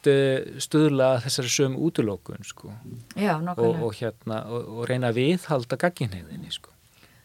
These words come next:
Speaker 2: Og þá kannski kemur aftur inn á sem við erum búin að tala um náttúrulega með að ein leiðin til að breyta kerfinu er fræðsla.
Speaker 1: Já.
Speaker 2: Og þar hefur til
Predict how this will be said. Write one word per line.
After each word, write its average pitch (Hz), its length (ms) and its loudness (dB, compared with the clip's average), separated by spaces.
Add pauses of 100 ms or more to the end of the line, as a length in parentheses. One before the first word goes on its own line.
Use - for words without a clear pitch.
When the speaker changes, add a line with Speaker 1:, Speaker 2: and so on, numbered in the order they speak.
(140)
Speaker 2:
Og 180 80 -10
þá 190 120 -6 (100)
kannski 196 260 -8
kemur 180 300 -8
aftur 185 440 -8
inn 185 120 -6
á 180 120 -6
sem 165 120 -10
við 170 60 -6
erum - 100 -20
búin 170 140 -6
að 165 100 -20
tala 170 320 -4
um 165 140 -2 (260)
náttúrulega 165 400 -6
með 160 360 -4
að 165 180 -4
ein 190 240 0
leiðin 156 200 -4
til 156 120 -10
að 147 80 -14
breyta 156 220 -8
kerfinu 143 360 -10
er - 60 -20
fræðsla. - 420 -14 (220)
Speaker 1:
Já. 127 100 -4 (540)
Speaker 2:
Og 165 100 -10
þar 180 240 0
hefur 175 240 0
til 175 180 -8